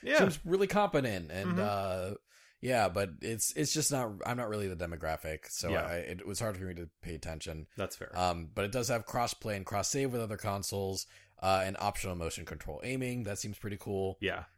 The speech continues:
Speaker 2: Um, and yeah, it's, it's out. You can, you can buy it on the Switch now.
Speaker 1: I'm actually a big fan of the Splatoon style, like, tilt your controller to aim vertically thing. Like,
Speaker 2: Mm-hmm.
Speaker 1: that's, that's pretty cool.
Speaker 2: That is pretty cool.
Speaker 1: It's, it's mu-,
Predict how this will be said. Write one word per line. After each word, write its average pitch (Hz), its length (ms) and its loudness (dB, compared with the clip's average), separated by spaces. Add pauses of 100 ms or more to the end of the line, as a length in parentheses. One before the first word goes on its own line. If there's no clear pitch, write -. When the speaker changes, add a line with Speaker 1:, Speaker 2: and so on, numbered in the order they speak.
(180)
Speaker 2:
Um, 85 600 0
and 92 120 -4
yeah, 123 140 4
it's, 101 220 0
it's 107 180 -2
out. 139 240 6
You 101 100 -4
can, 104 360 -6
you 104 100 -8
can 107 160 -6
buy 113 220 4
it 98 280 0
on 87 220 -8
the 87 80 -8
Switch 95 320 -6
now. 71 140 -10 (260)
Speaker 1:
I'm 196 100 6
actually 277 300 8
a 226 60 4
big 147 180 4
fan 120 300 4
of 104 100 0
the 110 120 2
Splatoon 107 680 -2
style, 95 440 4
like, 90 240 -2
tilt - 280 -2
your 95 160 -4
controller 95 640 0
to 95 100 0
aim 92 300 -6
vertically 90 520 -2
thing. 110 460 0
Like, 110 140 4
Speaker 2:
Mm-hmm. 113 100 4
Speaker 1:
that's, 170 180 4
that's 311 280 4
pretty 110 240 2
cool. 80 380 -4
Speaker 2:
That 202 140 4
is 233 140 2
pretty 202 220 4
cool. 117 400 4
Speaker 1:
It's, - 180 -2
it's 123 240 0
mu-, 127 200 4